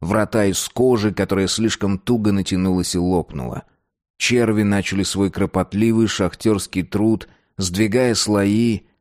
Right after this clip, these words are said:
и роя туннели, преодолевая сухие артерии и утыкаясь в кости. Карина медленно превращалась в жижу. Время от времени кто-то приходил посреди ночи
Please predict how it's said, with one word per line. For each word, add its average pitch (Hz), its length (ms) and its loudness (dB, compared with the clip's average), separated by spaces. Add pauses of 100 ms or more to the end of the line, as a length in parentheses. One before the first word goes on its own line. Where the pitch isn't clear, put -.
и 101 320 -2 (440)
роя 107 480 0
туннели, 98 720 -2 (240)
преодолевая 113 760 2
сухие 107 580 0
артерии 107 560 2
и 95 60 4
утыкаясь 95 640 -2
в - 160 -20
кости. 95 680 -2 (800)
Карина 92 360 0
медленно 95 600 0
превращалась 85 760 -2
в 71 120 -14
жижу. 71 580 -8 (280)
Время 107 520 0
от 95 120 -4
времени 110 460 2
кто-то 98 340 -2
приходил 98 540 0
посреди 92 480 -2
ночи 95 540 -2